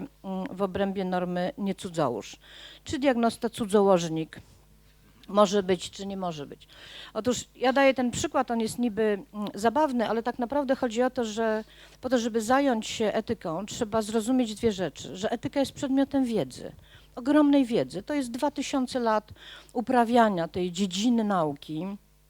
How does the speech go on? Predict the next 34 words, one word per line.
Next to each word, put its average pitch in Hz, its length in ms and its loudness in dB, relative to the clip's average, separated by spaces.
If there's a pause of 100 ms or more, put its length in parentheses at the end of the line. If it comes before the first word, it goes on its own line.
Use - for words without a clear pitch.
(340)
wiele 214 300 6
argumentów, 196 600 2
wiele 196 260 2
teorii, 170 460 2
wiele 190 260 4
uzasadnień, 175 880 0 (540)
a, 180 220 2
wiele 226 260 4
konsekwencji, 214 600 -2
które 185 160 -6
można 170 300 -2
śledzić, 151 560 -6
związanych 165 460 -4
z - 40 -4
określonymi 156 580 -4
poglądami. 147 720 -4 (540)
I 220 80 -10
to 320 100 2
jest 339 220 2
coś 330 180 0
takiego, 277 400 2
co 240 280 0
niezależnie 262 720 4
jakby 214 280 2
od 208 120 0
wiary 240 280 4
powinno 247 600 4
być 214 200 -2
przedmiotem 190 540 -4
nauki. 127 500 -8
Wydaje 220 360 2
mi 226 80 0
się, 233 140 -2
że 208 240 -2